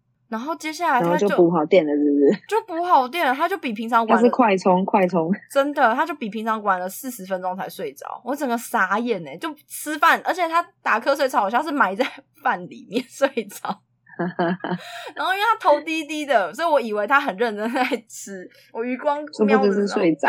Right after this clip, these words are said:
Speaker 2: 了。
Speaker 1: <laughs> 就他睡着，我就发现奇怪，他好像没有动，我就发现，哎，你怎么睡着了？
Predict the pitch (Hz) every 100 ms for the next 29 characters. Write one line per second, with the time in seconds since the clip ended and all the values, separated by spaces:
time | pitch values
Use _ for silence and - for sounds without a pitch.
0 | 95 - 185 185 - 294 285 - 208 196
1 | - - - - - 277 415 403 415 381
2 | 262 320 359 226 233 208 151 - 180 -
3 | 226 254 370 - _ _ 247 240 - 214
4 | 214 202 196 180 - - 185 - 85 -
5 | 135